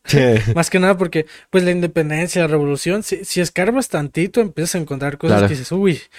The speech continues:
Speaker 2: uy, uy, uy, <laughs> ¿qué está pasando?". Y, y en todo puedes encontrar un poquito más, y que los niños héroes no existieron, y, y son los
Speaker 1: <laughs>
Speaker 2: papás y cosas por el estilo.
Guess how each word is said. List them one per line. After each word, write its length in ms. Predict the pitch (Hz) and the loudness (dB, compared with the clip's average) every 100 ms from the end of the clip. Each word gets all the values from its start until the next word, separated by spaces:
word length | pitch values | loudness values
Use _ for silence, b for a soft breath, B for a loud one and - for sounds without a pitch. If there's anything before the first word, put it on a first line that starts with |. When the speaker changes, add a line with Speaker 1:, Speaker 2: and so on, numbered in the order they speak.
| B B | B B
Speaker 2:
uy, 260 | 190 175 165 | 2 2 0
uy, 160 | 147 | 2
uy, 220 | 208 196 - - b b | 2 2 -2 -12 b b
<laughs> 480 | - - - - - | 0 0 -2 -14 -4
¿qué 80 | |
está 240 | 160 - 160 | -2 0 0
pasando?". 600 | 156 - 160 196 185 156 B B B - | 0 2 0 0 -2 -6 B B B -6
Y, 420 | 151 143 139 147 160 | -2 -2 -2 -4 -6
y 80 | 151 | -4
en 100 | 151 | -4
todo 420 | - 160 214 208 - | 0 4 4 4 0
puedes 220 | 151 147 | -2 0
encontrar 320 | 151 135 131 | -2 -4 -6
un 60 | 139 | -6
poquito 340 | 151 143 147 | -6 -6 -4
más, 400 | 151 135 165 - | -4 -4 -6 -8
y 140 | 127 123 | -10 -10
que 140 | 143 | -8
los 80 | 135 | -8
niños 260 | 139 143 156 | -6 -4 -2
héroes 200 | 143 147 | -2 -4
no 40 | |
existieron, 760 | 147 - - 135 127 131 127 120 | -6 -10 -10 -6 -6 -6 -8 -10
y, 60 | |
y 300 | 117 - - | -8 -6 2
son 140 | 135 127 | 4 4
los 160 | 127 | 2
Speaker 1:
<laughs> 0 | |
Speaker 2:
papás 420 | 113 - 120 127 135 | 2 -2 -2 -2 -4
y 60 | |
cosas 180 | - 131 | -6 -6
por 140 | - | -4
el 80 | 127 | -4
estilo. 300 | 123 151 180 | -2 -2 -4